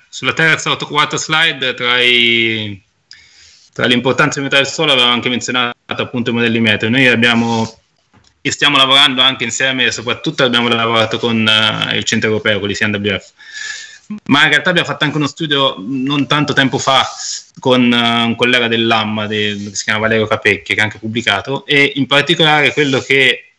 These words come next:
eh, spesso accade nei modelli meteo di previsione numerica è che il suolo, perché visto che ci sono non so quanti layer in atmosfera, ma sicuramente so-, sopra settanta, ottanta layer in atmosfera e tre o quattro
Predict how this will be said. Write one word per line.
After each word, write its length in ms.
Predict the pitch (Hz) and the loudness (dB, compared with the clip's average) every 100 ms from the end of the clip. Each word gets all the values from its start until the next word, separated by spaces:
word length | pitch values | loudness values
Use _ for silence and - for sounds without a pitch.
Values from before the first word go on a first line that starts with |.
| _ | _
eh, 640 | 123 123 120 117 113 113 113 | -6 -2 0 0 0 -4 -6
spesso 360 | - 147 - | -2 -2 0
accade 460 | - - 147 123 117 | -6 0 2 4 2
nei 220 | 123 120 | 4 2
modelli 440 | 120 120 123 117 113 | 2 2 2 2 4
meteo 420 | 120 113 113 110 | 4 4 0 -4
di 160 | 107 | -4
previsione 360 | 104 110 - 120 | -6 -8 -6 -4
numerica 600 | 117 113 107 104 127 131 | -2 0 0 0 0 0
è 160 | 120 107 | -2 0
che 100 | 135 | 0
il 160 | 123 | 0
suolo, 760 | - 156 143 151 156 127 - _ _ - _ | -4 0 2 2 0 -2 -10 _ _ -20 _
perché 180 | 113 | -4
visto 220 | 127 143 127 | -2 -2 -4
che 80 | |
ci 60 | 120 | -4
sono 500 | - 127 123 117 - _ _ _ - _ | -2 -2 -2 -4 -6 _ _ _ -20 _
non 180 | 113 113 | -8 -2
so 160 | 135 | 0
quanti 280 | 135 127 127 | 2 0 2
layer 220 | 131 131 | 2 4
in 80 | 123 | 2
atmosfera, 720 | 117 - _ 117 - 127 131 | 0 -6 _ -8 -6 -2 0
ma 100 | 117 | 0
sicuramente 520 | 107 107 113 117 123 113 | -4 -4 -2 0 0 -2
so-, 180 | 117 110 | -6 -6
sopra 380 | - 117 117 | -6 -2 -2
settanta, 400 | - 113 - 123 | -2 -4 -4 -2
ottanta 280 | 113 123 117 | -2 -2 0
layer 160 | 123 120 | 2 2
in 60 | |
atmosfera 580 | 113 - - 113 101 101 | 0 -2 0 0 0 0
e 240 | 113 113 - | 0 0 0
tre 160 | 139 | 0
o 80 | 143 | 2
quattro 600 | 135 120 - 110 107 - | 0 -2 -4 -6 -6 -6